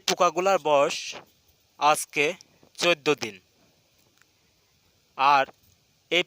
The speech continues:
পোকাগুলা উপযুক্ত সময় চোদ্দ দিন বয়সী, কারণ হচ্ছে চোদ্দ দিন বয়স হলে পোকাগুলা হয় এরকম বড় বড়। আর এই পোকাগুলা হাঁস, মুরগি, মাছের প্রাকৃতিক খাদ্য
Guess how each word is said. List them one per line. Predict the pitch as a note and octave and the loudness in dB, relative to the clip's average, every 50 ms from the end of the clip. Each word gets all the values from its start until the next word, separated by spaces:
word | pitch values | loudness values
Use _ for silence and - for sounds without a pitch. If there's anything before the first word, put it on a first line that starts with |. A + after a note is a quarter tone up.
| - | -4
পোকাগুলা | F3+ E3 - F3 E3 D3+ F3 F#3 F#3+ F#3+ F#3+ F3+ - _ _ _ _ _ - E3 | -10 -4 -2 -2 0 0 0 0 2 2 0 0 -4 _ _ _ _ _ -8 -6
উপযুক্ত | D#3+ E3+ F3 D#3 D#3 E3+ - - - F3 E3 E3+ D#3+ D3+ - _ _ _ _ _ _ _ _ _ _ _ _ _ _ _ _ _ _ _ _ _ _ _ _ _ _ _ _ _ _ _ _ _ _ _ _ _ _ _ _ _ _ _ _ _ _ _ _ _ - | -2 -2 -2 0 0 -2 -2 -2 0 2 4 4 4 2 -4 _ _ _ _ _ _ _ _ _ _ _ _ _ _ _ _ _ _ _ _ _ _ _ _ _ _ _ _ _ _ _ _ _ _ _ _ _ _ _ _ _ _ _ _ _ _ _ _ _ -6
সময় | - - - F3 F3 F3 F3 F3+ F#3 - - | -2 0 0 2 2 2 0 0 0 -2 -2
চোদ্দ | F3+ F3 E3 C#3+ F3 E3 D3+ D#3+ | -2 -2 -2 0 -2 -2 0 -2
দিন | E3 E3 D#3 D3+ | -4 -4 -2 0
বয়সী, | D#3+ D#3+ D#3+ D#3 - - D3+ C3 - - | 2 2 2 2 0 -2 -2 -2 0 0
কারণ | D3+ D#3 D#3 D#3 | 0 0 2 0
হচ্ছে | E3+ - - F3 - | -4 -6 -6 -8 -4
চোদ্দ | - F#3 F3 E3 G3+ F#3+ E3+ | -4 -4 -2 -2 -4 -2 -2
দিন | F#3+ F3+ E3 D#3 | -6 -8 -2 0
বয়স | D#3 D#3 D#3 - F3 | 2 2 2 0 -2
হলে | F3 F#3+ F#3 - | -2 -4 -4 -6
পোকাগুলা | - C#3 D3+ D3 C3+ D3 D3+ E3 D#3+ C#3 | -4 -2 0 0 0 0 0 0 0 0
হয় | D3 D3+ D3+ D3 | 0 2 2 0
এরকম | C#3+ C#3+ - D3 C#3 B2+ B2+ | 0 0 -4 -6 -6 0 2
বড় | B2+ C3 C3 C3 D3 | 4 4 4 4 2
বড়। | D#3+ F3 A3 C4 C4 _ _ _ _ _ _ _ _ _ _ _ _ _ _ _ _ _ _ _ _ _ _ _ - | 4 4 2 2 0 _ _ _ _ _ _ _ _ _ _ _ _ _ _ _ _ _ _ _ _ _ _ _ 0
আর | C3 C3 C3+ B2 - - _ - G3 | 2 4 4 2 0 -4 _ -2 0
এই | G3+ G#3+ - G#3 | 0 0 0 -2
পোকাগুলা | F#3 E3+ F#3 E3+ D3+ F3 F3+ F3+ G3+ A#3+ C#4+ - _ _ _ - | 0 2 0 0 2 0 2 2 2 2 0 -6 _ _ _ -4
হাঁস, | B2 C#3 D3+ D#3 - - - | 0 0 0 0 -2 -6 -4
মুরগি, | D#3 D#3 D#3 C#3+ C3+ D3+ D#3 D3 D3 | -2 -2 -2 -2 -2 -6 -2 0 2
মাছের | C#3+ C#3+ C#3+ - - F#3 F#3+ - _ - | 2 2 2 0 -2 -4 -4 -6 _ -6
প্রাকৃতিক | - F3+ F#3 F3+ - - G3+ - G#3 - _ - | 0 2 2 2 2 -2 -8 -8 -8 -8 _ -6
খাদ্য | D#3 D3 C#3 | -6 -2 0